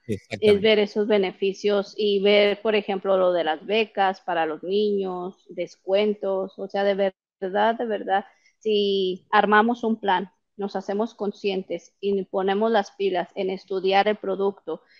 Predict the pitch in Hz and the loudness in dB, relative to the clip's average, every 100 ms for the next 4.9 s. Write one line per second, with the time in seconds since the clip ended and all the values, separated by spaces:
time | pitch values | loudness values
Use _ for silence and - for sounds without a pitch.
0 | _ 196 185 - 196 208 208 202 175 175 | _ -4 -4 -2 -4 -4 -12 -10 -8 -8
1 | - 170 185 185 190 277 330 _ _ _ | -8 -10 -4 0 0 0 -4 _ _ _
2 | _ _ _ 208 214 240 247 233 202 185 | _ _ _ 4 6 6 4 2 2 2
3 | 175 190 185 180 185 226 269 233 202 208 | 2 -2 -4 -2 -2 0 0 0 -2 -2
4 | 202 208 202 185 185 185 190 202 285 | -2 0 0 0 -2 -4 -4 -4 -4